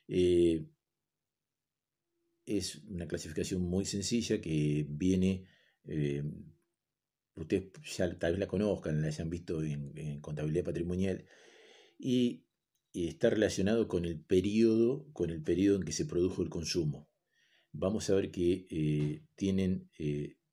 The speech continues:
tres posibilidades. Por un lugar, por un lado,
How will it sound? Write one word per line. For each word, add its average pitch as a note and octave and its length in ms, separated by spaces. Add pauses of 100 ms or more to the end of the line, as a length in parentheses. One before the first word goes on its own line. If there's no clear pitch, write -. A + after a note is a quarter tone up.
tres F#2+ 180
posibilidades. E2+ 1120
Por E2+ 120
un F#2 120
lugar, A#2 420 (440)
por D#2 160
un F2+ 120
lado, G2+ 440